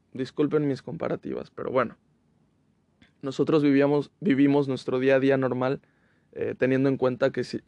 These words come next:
que existen esos, esos dioses, ¿no? Y, y pues así lo vive ella.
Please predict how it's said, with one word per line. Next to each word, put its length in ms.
que 80
existen 420
esos, 520
esos 260
dioses, 480
¿no? 160
Y, 360
y 80
pues 200
así 200
lo 140
vive 320
ella. 280